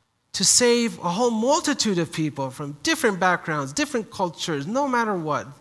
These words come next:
And all sin have been paid for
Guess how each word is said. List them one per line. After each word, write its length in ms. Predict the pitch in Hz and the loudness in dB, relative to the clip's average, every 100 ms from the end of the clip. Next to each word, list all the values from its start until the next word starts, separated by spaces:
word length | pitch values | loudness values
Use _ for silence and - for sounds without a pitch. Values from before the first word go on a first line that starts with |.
| _ _ _ _ _ _ _ _ _ _ _ _ - | _ _ _ _ _ _ _ _ _ _ _ _ -6
And 160 | 170 | -6
all 540 | 180 175 175 170 160 151 | -2 2 4 6 4 4
sin 300 | - 156 131 | 2 0 -4
have 180 | 135 | -6
been 160 | 135 131 | -6 -8
paid 240 | 131 135 | -6 -8
for 340 | 127 117 120 | -8 -8 -8